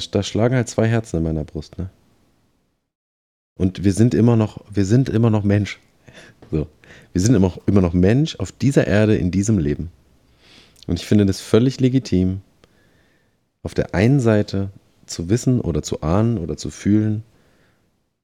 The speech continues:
was man selbst in Vorleben vielleicht fabriziert hat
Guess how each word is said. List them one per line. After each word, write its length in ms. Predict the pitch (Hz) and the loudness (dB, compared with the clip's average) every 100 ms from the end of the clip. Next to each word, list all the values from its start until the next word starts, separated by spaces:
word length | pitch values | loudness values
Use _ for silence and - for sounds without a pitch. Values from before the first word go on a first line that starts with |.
| _ | _
was 440 | 87 82 82 - - - - | -4 -2 -2 -8 -14 -20 -10
man 240 | - 82 85 | -2 0 2
selbst 300 | 90 87 - | 2 0 -4
in 100 | 82 | -6
Vorleben 460 | - 87 85 82 | -2 0 0 -2
vielleicht 280 | - 80 80 | -4 -6 -6
fabriziert 640 | - - - - - 107 | -6 -8 -8 -8 -4 -4
hat 220 | 123 - | -4 -8